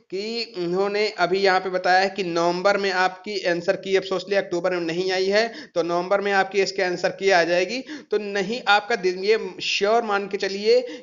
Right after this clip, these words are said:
कि अगर आपका रिजल्ट जो हम बता रहे हैं डेट, उसी के according something,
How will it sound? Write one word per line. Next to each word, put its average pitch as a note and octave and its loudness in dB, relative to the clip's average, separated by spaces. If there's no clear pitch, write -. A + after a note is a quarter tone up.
कि G3+ -10
अगर F#3+ 2
आपका G3 2
रिजल्ट F3+ -2
जो G3+ 0
हम G3+ 0
बता F#3+ 4
रहे F#3+ 0
हैं F#3+ 0
डेट, A3+ 0
उसी A#3 -6
के G#3+ 2
according F#3+ 2
something, A#3+ 0